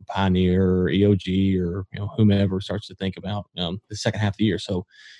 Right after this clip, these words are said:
it's gonna be interesting, and it could be a deal where, um, the decline curves are, you know, I, maybe that's gonna finally catch up to us, and the decline curves are such, so steep that it doesn't matter. We're gonna be behind the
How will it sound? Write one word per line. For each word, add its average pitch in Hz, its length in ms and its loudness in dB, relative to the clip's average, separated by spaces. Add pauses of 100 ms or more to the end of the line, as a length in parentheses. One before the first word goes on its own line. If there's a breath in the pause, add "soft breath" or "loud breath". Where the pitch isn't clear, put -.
(280 soft breath)
it's 131 160 2
gonna 160 200 6
be 151 180 8
interesting, 135 420 6
and 117 200 6
it - 120 0
could 135 160 4
be 127 120 8
a 117 40 6
deal 120 220 8
where, 113 500 8 (260)
um, 107 420 -4
the 104 80 -6
decline 117 400 4
curves 117 400 6
are, 104 260 4 (220)
you - 80 -10
know, 117 160 -6 (500)
I, 110 100 -8 (720)
maybe 101 180 -6
that's 92 300 -6 (160)
gonna - 220 -12
finally 110 180 0
catch 117 180 0
up 107 100 -2
to 117 100 0
us, 120 160 2
and 101 120 0
the 107 60 2
decline 113 280 2
curves 110 260 4
are 104 80 4
such, - 400 0
so 123 160 4
steep 131 300 4
that 110 180 4 (500 soft breath)
it 110 60 0
doesn't 113 240 6
matter. 113 320 6
We're 110 140 6
gonna 110 100 8
be 107 100 8
behind 104 300 6
the 101 80 4